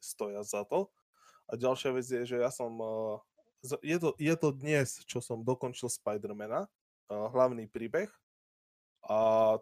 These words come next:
tam sú ďalšie tri D L C čka, čo si môžem kúpiť a momentálne sú v akcii za nejaké štyri eura. Ako naozaj jedno D L C čko, D L C čko za štyri eura. A to je rozšírenie príbehu. A sú tam tri alebo štyri, teraz neviem,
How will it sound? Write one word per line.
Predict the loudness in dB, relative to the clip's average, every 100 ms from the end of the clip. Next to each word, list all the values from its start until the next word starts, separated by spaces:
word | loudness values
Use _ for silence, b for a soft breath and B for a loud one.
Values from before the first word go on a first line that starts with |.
| 2
tam | 2 2
sú | 0
ďalšie | 0 2 0
tri | -4 -4
D | 4 4
L | 4
C | -2
čka, | -6 -8
čo | -8 -8
si | -4
môžem | -2 -2
kúpiť | -4 -4 2 2
a | 4
momentálne | 2 2 2 0 0
sú | -2
v | 0
akcii | 0 -4 -6 -6 -8
za | -2 2 2 2 0
nejaké | -4 -4
štyri | -8 -2 0 4
eura. | 4 4 2 -2 _ _ _ _ _ _ _ _ _ _ _ _ -10
Ako | -2 2
naozaj | 4 4 2
jedno | 0 0 0
D | 0
L | 0
C | -4
čko, | -10 -6 -6 -6
D | -4 2 2
L |
C | 2 -4
čko | -6 -6 -4
za | -2 -2
štyri | -4 -4 0
eura. | 0 0 -4 _ _ _ _ _ _ _ _ -18
A | -6
to | 2
je | 4 4
rozšírenie | 2 0 -2 -2 -4
príbehu. | -4 -4 -4 -4
A | -8
sú | -4
tam | -4 -4 -2
tri | 2
alebo | 2 0 -6
štyri, | -6 -6 -4 -6
teraz | -6 -4
neviem, | -4 -6 -6